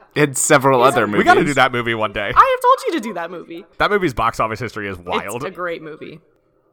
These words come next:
Speaker 3: Um, you've read the books.
Speaker 2: Yes.
Speaker 3: Is Josh in the other books?
Speaker 2: Yes.
Speaker 3: Okay, because Israel Broussard is not in the other movies.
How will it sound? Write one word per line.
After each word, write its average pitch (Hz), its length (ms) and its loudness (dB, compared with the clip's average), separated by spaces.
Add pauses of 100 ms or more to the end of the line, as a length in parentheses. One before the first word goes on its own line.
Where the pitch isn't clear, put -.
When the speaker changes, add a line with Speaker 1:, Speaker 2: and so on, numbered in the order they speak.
(200)
Speaker 3:
Um, 160 360 2 (220)
you've 180 180 -6
read 269 120 0
the 226 60 0
books. 131 320 -6
Speaker 2:
Yes. - 340 -14 (440)
Speaker 3:
Is 160 240 -4
Josh 135 560 -4 (460)
in 147 120 -8
the 139 120 -4
other 123 140 -2
books? 107 380 -10 (200)
Speaker 2:
Yes. - 420 -12 (480)
Speaker 3:
Okay, 139 220 -2
because 135 340 -2 (100)
Israel 190 320 -4
Broussard 127 460 -4
is 120 140 -10
not 120 240 0
in 117 100 -12
the 117 80 -10
other 104 140 -8
movies. 101 420 -14